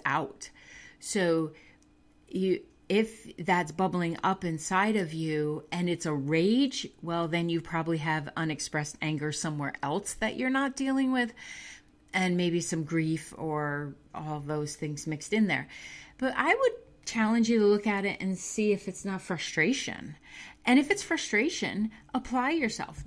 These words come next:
do something, volunteer, put together bags that can help people, um, go serve at a soup kitchen, um, get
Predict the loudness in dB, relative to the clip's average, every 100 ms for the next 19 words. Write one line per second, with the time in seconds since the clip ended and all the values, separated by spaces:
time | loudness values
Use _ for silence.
0 | -2 4 4 2 -2 -4 -6 -14 -16 -18
1 | -20 _ _ _ _ _ _ -16 -8 0
2 | 4 6 6 4 2 0 0 -6 -12 -20
3 | -20 -6 -4 0 0 2 0 2 0 0
4 | -4 -10 -16 _ -4 2 4 2 0 -6
5 | -4 -4 -4 -4 -6 -6 -4 -2 -2 -2
6 | -4 -6 -14 -20 -20 _ -2 2 4 2
7 | 0 -6 -10 _ -16 -8 2 6 6 4
8 | -2 -6 -4 0 2 4 2 0 -2 -2
9 | -4 -4 -4 -6 -10 -8 -6 -4 -4 -6
10 | -12 -20 _ -8 -4 -4 -8 _ -20 -20
11 | -20 0 4 6 4 0